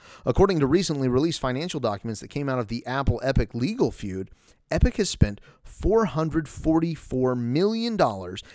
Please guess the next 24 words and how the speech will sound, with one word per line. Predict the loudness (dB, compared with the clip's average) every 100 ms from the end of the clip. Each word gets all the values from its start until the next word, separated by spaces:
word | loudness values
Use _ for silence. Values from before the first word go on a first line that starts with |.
| -10
in | -6
exclusive | -4 -4 -4 -2 0 0 0
game | -2 0 0
deals | 0 0 -2 -8 -16 _ -2
trying | 0 0 -2
to | -4
get | -2 0
people | 0 -2 -4 -6 -6
onto | -6 -2 2
its | 2
platform. | 2 -2 -4 -10 -16 -18 _ -20 -20 -4
Now, | 0 2
on | 0 0
top | 0 0 2 2
of | 0
that, | -4 -6 -2
Epic | 0 0
has | -2 0
given | -2 0
away | -2 -4
seven | -6 -6 -4 -2 0
hundred | -2 -4 -4 -4 -6
forty-nine | -8 -2 -2 -2 -4 -4 -6 -6 -4
million, | -4 -4 -6 -8